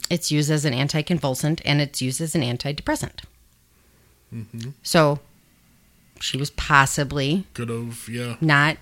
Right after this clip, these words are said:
Speaker 1: we don't know. She was possibly snorting Klonopin. Now, symptoms can also be brought on by anything that causes excitability to the heart.
Speaker 2: Mm-hmm.
Speaker 1: Mm, cocaine.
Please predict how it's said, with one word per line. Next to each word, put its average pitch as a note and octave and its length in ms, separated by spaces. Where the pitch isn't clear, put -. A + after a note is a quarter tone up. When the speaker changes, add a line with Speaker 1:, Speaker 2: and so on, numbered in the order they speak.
Speaker 1:
we D3+ 160
don't D3+ 260
know. C#3+ 280
She - 140
was D#3 100
possibly C#3+ 680
snorting C3+ 520
Klonopin. A#2+ 500
Now, D#3 400
symptoms G3+ 500
can G3 160
also F#3 400
be F3+ 160
brought D3+ 300
on C#3 260
by C#3 200
anything F3 460
that D3+ 140
causes D3+ 440
excitability C#3 760
to - 140
the D#3+ 100
heart. - 240
Speaker 2:
Mm-hmm. G#2 280
Speaker 1:
Mm, D#3+ 300
cocaine. - 440